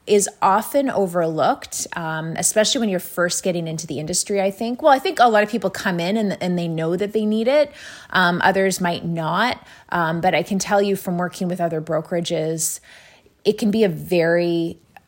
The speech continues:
isolating, <laughs> in, you know, job sometimes. You can kind of feel like you're on your own island trying to figure things out on your own. So knowing that you have that support and that follow-up and just people checking in on you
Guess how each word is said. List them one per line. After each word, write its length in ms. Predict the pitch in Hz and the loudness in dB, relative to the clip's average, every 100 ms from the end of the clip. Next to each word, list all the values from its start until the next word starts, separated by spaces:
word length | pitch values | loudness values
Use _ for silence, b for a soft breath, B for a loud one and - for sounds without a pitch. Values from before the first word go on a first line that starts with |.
| _ 175 | _ -4
isolating, 920 | 180 - 185 175 175 170 170 165 233 | -2 0 0 0 0 -2 -4 0 0
<laughs> 400 | - 359 359 - | 0 -2 -2 2
in, 180 | 262 226 | 2 4
you 160 | 226 | 4
know, 200 | 208 185 190 185 | 4 4 0 0
job 600 | 214 175 180 175 180 185 | 4 6 6 4 2 -2
sometimes. 680 | - 196 180 170 156 165 180 | -2 0 -2 -2 -4 -4 -4
You 80 | 175 | -4
can 120 | 185 | -4
kind 160 | - 196 | -2 -2
of 80 | 196 | 0
feel 140 | 190 | 0
like 180 | 180 - | 0 2
you're 80 | 165 | 0
on 120 | 170 | 0
your 140 | - | -6
own 160 | 165 160 | -6 -6
island 400 | 156 160 160 160 | -6 -6 -6 -8
trying 220 | - 160 | -6 -8
to 40 | |
figure 300 | 156 165 160 | -6 -8 -6
things 280 | 160 160 156 - | -6 -6 -6 -6
out 160 | 156 | -6
on 140 | 156 151 | -6 -8
your 160 | - | -10
own. 360 | 151 160 220 254 B B B | -8 -4 -4 -4 B B B
So 220 | - 226 | 0 2
knowing 560 | 208 202 196 202 196 180 | 4 4 4 4 2 0
that 100 | - | 0
you 140 | 175 | -4
have 440 | 165 - 165 165 165 | -4 -6 -4 -2 -2
that 180 | 160 | -2
support 720 | - 160 - - 170 160 156 - | -2 -4 -8 -4 0 0 -2 -6
and 220 | 170 165 | -8 -6
that 260 | 156 - - | -6 -8 -14
follow-up 800 | - 165 165 160 165 156 156 | -2 2 2 0 0 0 -2
and 120 | 165 180 | -4 -4
just 200 | 180 - | -4 -6
people 280 | 202 185 | -6 -4
checking 520 | 175 - 160 - 160 147 | -4 -6 -8 -8 -8 -6
in 120 | 156 | -6
on 200 | 170 196 | -6 -4
you 340 | 214 247 330 | -4 -6 -8